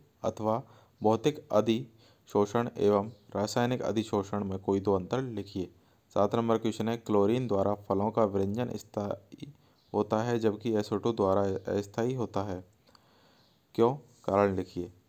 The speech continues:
अथवा साधारण ताप पर एच टू ओ द्रव है जबकि एच टू एस गैस है, क्यों? कारण लिखिए।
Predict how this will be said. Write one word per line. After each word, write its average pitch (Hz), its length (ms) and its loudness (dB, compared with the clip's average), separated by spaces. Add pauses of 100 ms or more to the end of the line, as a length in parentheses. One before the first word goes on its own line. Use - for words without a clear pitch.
(160)
अथवा 113 540 0
साधारण 117 420 2
ताप 104 260 -2
पर 107 360 -2 (400)
एच 104 240 -4
टू 120 80 0
ओ 113 100 4
द्रव 104 300 4
है 110 160 0
जबकि 104 340 -2
एच 107 320 -2
टू 110 100 4
एस - 320 -2 (300)
गैस 101 380 2
है, 139 200 -6 (280)
क्यों? 127 260 0
कारण 98 400 2
लिखिए। 95 380 -10